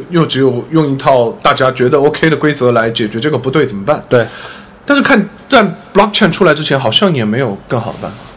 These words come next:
Speaker 2: 对，blockchain 出来之前也没有更好的办法。所以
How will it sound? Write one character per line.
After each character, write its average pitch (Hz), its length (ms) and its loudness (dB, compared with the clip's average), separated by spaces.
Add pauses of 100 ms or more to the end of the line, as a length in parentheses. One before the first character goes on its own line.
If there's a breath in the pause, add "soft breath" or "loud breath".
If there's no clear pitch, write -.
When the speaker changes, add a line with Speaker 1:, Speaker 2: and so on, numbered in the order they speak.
(200)
Speaker 2:
对， 135 200 4
blockchain 165 460 4
出 - 140 -2
来 151 120 6
之 160 120 -2
前 135 240 2
也 107 100 0
没 98 180 0
有 139 120 2
更 117 180 0
好 92 140 -4
的 85 60 -12
办 98 180 -10
法。 92 80 -18 (540 loud breath)
所 160 200 2
以 139 340 2